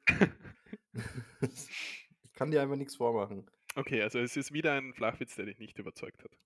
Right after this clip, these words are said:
Speaker 2: Mhm.
Speaker 1: Was ist mit links nach oben schauen in der Kamera?
Speaker 2: Äh, ich weiß nicht, wie's bei der Kamera ist, muss ich dazu sagen, weil,
Speaker 1: Mhm.
Speaker 2: weil ich, ich hab mal gehört, dass du bei, bei Gesprächen,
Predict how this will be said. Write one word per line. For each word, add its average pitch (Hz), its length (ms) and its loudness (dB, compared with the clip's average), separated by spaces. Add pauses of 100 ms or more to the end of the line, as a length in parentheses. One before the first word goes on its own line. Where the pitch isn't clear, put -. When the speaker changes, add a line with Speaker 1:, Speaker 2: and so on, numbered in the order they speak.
(220)
Speaker 2:
Mhm. 110 340 -4 (920)
Speaker 1:
Was 160 200 6
ist 214 140 0
mit 165 200 2
links 151 240 -6
nach 135 120 0
oben 113 220 -4
schauen 110 220 0
in 107 60 -2
der 104 100 -2
Kamera? 92 400 -6 (440)
Speaker 2:
Äh, 110 240 -4
ich 117 160 -6
weiß 131 220 2
nicht, 143 140 0
wie's 139 180 -6
bei 110 80 2
der 104 100 4
Kamera 107 380 0
ist, 90 160 -4
muss 92 120 -8
ich 95 40 -14
dazu - 260 -6
sagen, 92 220 -4
weil, 98 200 -6
Speaker 1:
Mhm. - 140 -10
Speaker 2:
weil 101 140 -2
ich, - 180 -12
ich - 140 -6
hab 131 120 -4
mal 131 140 -2
gehört, 123 320 -2
dass 113 140 -12
du 113 240 -4
bei, 104 360 0
bei 98 300 0
Gesprächen, 143 800 -6